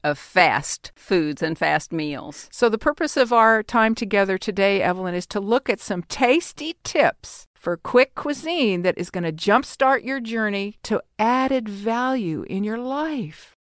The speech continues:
Speaker 1: Yes, starting off the day with a high-fiber, brain-boosting breakfast, it gives fill-up value and good nutrition.
Speaker 2: So you mean that ninety-gram fast food, greasy breakfast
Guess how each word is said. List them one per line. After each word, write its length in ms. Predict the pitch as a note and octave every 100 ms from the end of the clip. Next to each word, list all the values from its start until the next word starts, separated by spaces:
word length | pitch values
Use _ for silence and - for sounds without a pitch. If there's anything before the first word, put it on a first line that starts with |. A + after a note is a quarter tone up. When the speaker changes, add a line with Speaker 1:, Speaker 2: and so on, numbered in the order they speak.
| _
Speaker 1:
Yes, 400 | - F#3 F3+ E3+
starting 500 | - - A3 D4 D#4
off 220 | A#3+ A#3
the 100 | -
day 540 | F#3+ F#3+ F3+ F#3 G3 G#3 F#3
with 180 | F3
a 80 | D3+
high-fiber, 840 | C#3 G#3 G#3+ A#3 - G3 G3+ G3 F3+
brain-boosting 1080 | D#3 D#3 F3 G#3 A3+ G3+ G#3 - - G3 F3
breakfast, 760 | D3+ D3+ - - D#3 - - _ _ _
it 200 | - F#3+
gives 400 | E3+ E3 D#3+ -
fill-up 640 | - - - A3+ C#4 E4
value 800 | B3 A#3+ A#3 B3 B3+ C4 C4+ C4 - _
and 540 | A3 A3+ B3 A#3 A3+ F#3+
good 320 | G3+ A3 A3+
nutrition. 800 | G#3 F#3+ - G3 G3 D3+ B2 B2+ _ _
Speaker 2:
So 140 | -
you 220 | C4 D4 G4
mean 200 | F#4+ C#4
that 280 | G#3+ -
ninety-gram 1400 | G3+ G#3 G#3 A#3+ B3+ B3+ G3+ G3+ G#3 G3+ A3 A3 A3 A3 _
fast 640 | - - G#3 G#3+ B3 -
food, 440 | - A#3 A3+ A3+ F3+
greasy 500 | F#3+ A3+ A#3 - A3
breakfast 880 | F3 G3 G3+ - A3+ A3 A3+ -